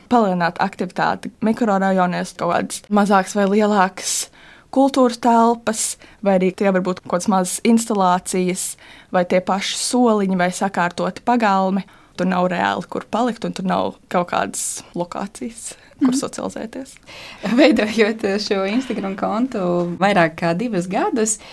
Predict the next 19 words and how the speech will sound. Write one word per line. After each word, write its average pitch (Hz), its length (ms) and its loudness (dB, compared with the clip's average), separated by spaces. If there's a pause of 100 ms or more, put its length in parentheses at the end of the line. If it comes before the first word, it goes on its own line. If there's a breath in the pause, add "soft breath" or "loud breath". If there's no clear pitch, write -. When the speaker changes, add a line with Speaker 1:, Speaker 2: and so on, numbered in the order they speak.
(280 loud breath)
Speaker 2:
ko 359 140 -2 (140)
tu 247 160 -2
esi 311 280 0
sapratusi 226 520 0
par 180 100 -2
saviem 214 380 0
sekotājiem? 160 1040 0 (180)
Cik 240 240 -2
aktīvi 170 520 -2
tie 175 220 2
ir, 277 380 4
cik, 214 400 -2
eh, 190 180 -2
daudz 190 480 0
vēlās 170 400 4
ar 170 140 -2
tevi 170 160 -6
komunicēt, 208 720 4
un 180 200 2